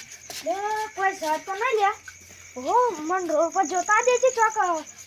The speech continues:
મગજ ફરી ગયો તે જ-, જતા રહ્યા હોય તો. ઓ, મા કાકાના હવે ચોક આમ ખોરવા જવા. હવે આખું પા-, ધીબો પાન ઘર આવી ગયો તે કાન જવા દેજે.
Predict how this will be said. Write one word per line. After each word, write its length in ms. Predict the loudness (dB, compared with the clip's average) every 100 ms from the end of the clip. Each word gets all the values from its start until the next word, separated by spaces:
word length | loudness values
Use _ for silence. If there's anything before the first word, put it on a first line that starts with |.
| -2
મગજ 260 | 0 0 -2
ફરી 180 | -4 -4
ગયો 220 | 0 -2
તે 180 | -2 -8
જ-, 720 | -6 -6 -8 -12 -20 -20 -16
જતા 300 | -12 -10 -6
રહ્યા 140 | -2 -2
હોય 120 | -4
તો. 160 | -10 -14 -14 -14 -14 -18 -20 -20 -20 -12
ઓ, 320 | -6 -4 2
મા 160 | 6
કાકાના 460 | 6 6 6 6 8
હવે 140 | 6
ચોક 220 | 4 2 0
આમ 120 | 0
ખોરવા 360 | 4 6 6
જવા. 680 | 4 4 4 8 10 10 8 -6 -20 -20 -20 -20 -14
હવે 240 | -6 0 2 2 2 -2 -8 -10 -6
આખું 420 | -6 -4 -6 -6
પા-, 420 | 2 4 6 4
ધીબો 360 | -4 -10 -6 0
પાન 260 | 2 2
ઘર 80 | 4
આવી 280 | 8 8 6
ગયો 220 | 6 6
તે 180 | 6 2
કાન 200 | 4 6
જવા 240 | 6 8
દેજે. 360 | 8 6 4